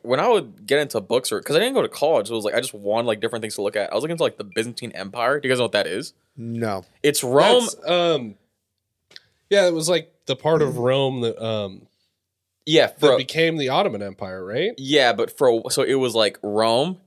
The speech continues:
Speaker 1: and then it was Christian Rome that was also Greek because they were based on that side. So what's cool about it is, like, it, it was, had their own history, but one of the craziest things that I ever read in a book, and, like,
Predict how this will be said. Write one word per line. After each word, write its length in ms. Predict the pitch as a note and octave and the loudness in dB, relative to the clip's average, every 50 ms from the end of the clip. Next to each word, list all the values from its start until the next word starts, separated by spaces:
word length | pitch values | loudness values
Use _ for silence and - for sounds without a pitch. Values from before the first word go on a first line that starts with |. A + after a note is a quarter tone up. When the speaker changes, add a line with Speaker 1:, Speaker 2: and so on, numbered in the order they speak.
| _ G2+ | _ -4
Speaker 1:
and 140 | A2 A#2+ | -4 -2
then 200 | A#2 A2 A2 A#2+ _ _ _ - | -2 -4 -6 -10 _ _ _ -4
it 100 | A2 A2+ | -2 -2
was 180 | A2 G#2+ - - | -2 -2 -4 -6
Christian 600 | - - - - D3+ C#3+ C#3+ - - C#3 C3 B2 | -8 -10 -2 0 0 0 0 -2 -4 -4 -4 -2
Rome 360 | A2 G#2+ A2+ A2+ A2 G#2+ G#2 G2+ | 0 2 2 2 2 0 0 2
that 160 | G#2+ G2+ F#2+ | 2 2 2
was 120 | G2+ F#2+ | 2 2
also 420 | A2 A2+ A2 G#2+ - - A2 G#2 G2 | 2 2 2 0 0 0 0 0 0
Greek 420 | F#2 - - B2 C#3 B2 B2 - | -2 -4 -2 0 0 0 -2 -4
because 340 | - A2 G#2+ - B2 A#2+ A2 | -6 -6 -4 -2 -4 -2 -2
they 80 | G#2+ G#2+ | 0 -2
were 120 | G#2 G2+ | -2 -2
based 400 | F#2+ - A2+ A2 G2+ G2+ - - _ | 0 0 0 0 0 -4 -8 -8 _
on 220 | G2 G#2 G#2 G2+ G2+ | -2 -2 -2 -2 -2
that 240 | F#2+ F2+ E2 - - | -4 -4 -6 -6 -6
side. 400 | - B2 A#2 A2 F2 C#2 - - _ _ _ _ _ _ _ | -2 0 0 0 0 -2 -8 -14 _ _ _ _ _ _ _
So 140 | - - C#3 | 0 2 2
what's 120 | B2+ A#2 | 2 2
cool 180 | - - D#3 E3 | 0 0 0 2
about 160 | C#3+ C3 A#2+ A2 | 4 4 2 2
it 40 | |
is, 80 | G#2+ G2 | 2 2
like, 180 | A2 G#2+ G2 - - _ _ _ - - _ _ _ _ _ | 2 2 2 0 -6 _ _ _ -20 -20 _ _ _ _ _
it, 120 | B2 C#3+ - | 0 2 2
it 140 | C#3+ D#3 | 4 4
was, 180 | E3 F3+ E3 D3+ | 4 4 2 2
had 400 | D#3 C3+ G#2+ - B2+ B2 B2+ A#2+ | 0 -2 0 0 0 0 2 2
their 120 | B2 - | 2 2
own 140 | A2 A#2+ A2 | 2 0 0
history, 400 | - A#2 A2 G#2 - - G#2+ G#2+ | -2 -2 -4 -4 -4 -4 -6 -6
but 260 | G2 F#2+ G2+ F#2+ - _ _ _ _ _ _ _ _ _ _ _ _ _ _ _ _ _ | -2 0 -2 -2 -2 _ _ _ _ _ _ _ _ _ _ _ _ _ _ _ _ _
one 260 | B2 B2+ B2+ D3+ G3 | -4 0 2 4 4
of 60 | G#3+ | 4
the 80 | E3+ A2 | 2 0
craziest 600 | - - - C#3 C3 C3 C#3+ C#3 C3+ C#3 B2+ - | 0 -4 0 2 2 2 2 2 0 0 -2 -2
things 140 | C#3+ C3+ A2 | -2 -2 0
that 80 | A2+ G#2+ | 2 0
I 100 | G#2 - - | 2 2 2
ever 200 | B2+ C#3+ E3 E3+ | 2 4 4 2
read 280 | C3+ A#2 A#2+ A#2+ A#2+ | 2 4 4 4 4
in 80 | A#2 A#2 | 2 0
a 80 | A2+ G2+ | -2 -2
book, 320 | F#2+ - B2 A2+ G#2 - | 2 4 4 4 4 0
and, 120 | A2+ A2 A2 | -4 -4 -2
like, 220 | G#2+ G2+ G2 F#2+ | -2 -2 -2 -4